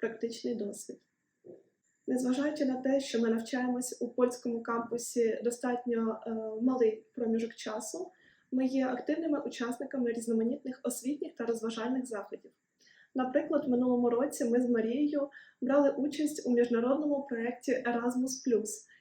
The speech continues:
який був присвячений обміну досвіду та культурою між, е, с-, студентами різних країн.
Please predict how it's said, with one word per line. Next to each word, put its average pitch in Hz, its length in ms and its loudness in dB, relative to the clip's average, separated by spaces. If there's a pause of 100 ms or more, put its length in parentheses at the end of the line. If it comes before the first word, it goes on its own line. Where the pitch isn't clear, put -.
(120)
який 240 200 -2
був 214 180 -6
присвячений 302 720 -4
обміну 220 440 2
досвіду 254 600 0
та 226 320 -2
культурою 240 600 -2
між, 233 380 0
е, 220 160 -4
с-, - 300 -14
студентами 240 680 0
різних 226 340 0
країн. 214 440 -4